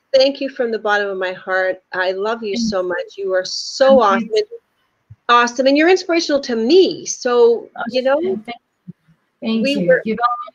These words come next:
Speaker 2: so much, yeah. And you've taught me a lot. And that's why I'm, I'm glad to be part of this because,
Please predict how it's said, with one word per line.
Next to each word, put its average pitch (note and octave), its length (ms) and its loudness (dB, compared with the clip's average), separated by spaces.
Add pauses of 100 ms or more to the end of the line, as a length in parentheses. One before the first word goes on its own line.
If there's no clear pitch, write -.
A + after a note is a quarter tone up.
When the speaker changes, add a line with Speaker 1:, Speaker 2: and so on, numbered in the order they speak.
Speaker 2:
so A#3 220 -2
much, G3 460 -4
yeah. F#3+ 400 0 (420)
And A#3 180 0
you've B3+ 180 -4
taught D#4+ 300 2
me D4 140 4
a B3 80 0
lot. F#3 360 -2
And G#3+ 160 -4
that's A#3 280 -4
why B3+ 340 0
I'm, A#3 380 0
I'm G#3+ 260 -4
glad A#3+ 240 -2
to - 80 -14
be C4 120 -6
part B3 380 -4
of G#3+ 120 -16
this A3 240 -8
because, A3+ 480 -8